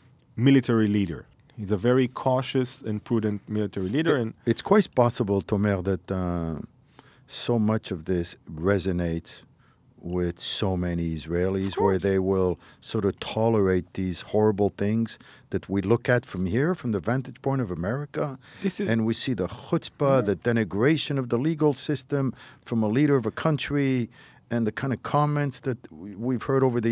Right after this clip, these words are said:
Speaker 2: years that
Speaker 1: <clears throat>
Speaker 2: feel like beyond the pale. I think just in Israel, it's seen through a different lens.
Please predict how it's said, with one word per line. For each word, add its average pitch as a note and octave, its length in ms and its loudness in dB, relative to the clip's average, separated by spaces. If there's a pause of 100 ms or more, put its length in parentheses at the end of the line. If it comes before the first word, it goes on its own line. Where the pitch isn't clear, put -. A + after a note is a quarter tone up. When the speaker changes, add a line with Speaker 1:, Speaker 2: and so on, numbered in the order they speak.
(120)
Speaker 2:
years B2 220 4 (100)
that A2 120 4 (280)
Speaker 1:
<clears throat> - 300 -20
Speaker 2:
feel C3 220 4
like A#2 220 4
beyond A#2+ 380 4
the - 80 2
pale. B2 480 2 (460)
I A2+ 60 -6
think - 240 -6
just - 260 -2
in A#2 100 2
Israel, D3 380 2
it's B2+ 160 0
seen C3+ 240 0
through C3 160 0
a A#2+ 40 2
different B2 380 -4
lens. D#3+ 400 -6